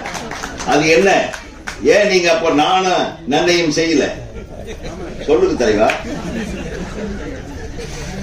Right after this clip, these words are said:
ஆளுக்கு ஒரு நீதி, மேடைக்கு ஒரு பேச்சா? என்ன லொல்லு பாருங்க இவருக்கு. ம். இவர் வேணா தமிழ் படத்துல கேசட்ல திருட்டு வி சி டி வந்துருச்சுட்டு உள்ள பூந்து அடிப்பாரு.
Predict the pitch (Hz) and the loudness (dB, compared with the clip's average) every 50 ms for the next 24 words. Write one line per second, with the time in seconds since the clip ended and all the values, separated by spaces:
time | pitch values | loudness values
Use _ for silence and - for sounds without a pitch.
0 | 202 202 208 - - - - - - - 147 156 156 - 143 143 143 131 139 143 | -6 -4 -2 -2 0 0 0 2 2 4 6 4 6 6 6 6 8 8 6 6
1 | 156 165 190 156 123 113 131 151 165 165 170 165 - 143 147 143 127 113 135 147 | 6 6 6 6 6 4 4 2 4 4 2 2 4 6 6 6 6 6 6 6
2 | 147 147 - 110 90 - - - 107 113 - - - - 151 160 180 190 208 - | 6 6 4 0 -2 -2 -4 -6 -8 -8 -8 -10 -8 -8 -6 -4 -2 -2 -2 -4
3 | - - - 175 - - - - - - - - - - - 127 - - 135 127 | -6 -8 -8 -8 -8 -10 -10 -12 -12 -10 -8 -6 -4 0 2 4 6 6 8 6
4 | 127 147 170 - 110 127 127 127 120 113 107 107 110 101 - 101 120 143 - - | 6 6 6 4 6 6 6 6 6 6 6 6 4 4 6 4 4 4 4 0
5 | - - 73 190 214 - - - - - 370 370 370 - - - - 233 247 277 | -4 -8 -6 -2 -2 -2 -4 -4 -8 -8 -8 -8 -6 -8 -8 -4 2 4 6 8
6 | 359 - - - - 214 202 202 208 208 202 185 160 - - - - - - 131 | 8 8 8 6 6 6 4 4 2 2 2 2 0 -2 -4 -10 -10 -4 0 2
7 | 135 175 190 180 170 170 170 165 160 160 160 156 123 151 165 170 170 175 175 170 | 4 6 6 4 4 4 4 4 4 6 4 4 6 4 4 4 4 2 2 2
8 | 151 160 160 156 147 135 131 131 120 107 - - - - 156 160 160 139 170 165 | 2 4 4 6 6 6 4 4 2 2 -2 -4 -4 0 0 0 2 4 6 8
9 | 156 147 143 143 147 160 147 151 147 143 143 131 131 135 143 151 151 131 - 147 | 8 8 8 6 6 2 4 4 6 6 6 4 4 4 4 4 4 4 4 4
10 | 143 143 143 135 - 175 180 160 - - 151 165 156 147 127 139 - - 135 113 | 4 4 4 2 2 2 2 2 2 4 2 4 4 4 6 6 4 4 4 2
11 | 104 95 | 2 0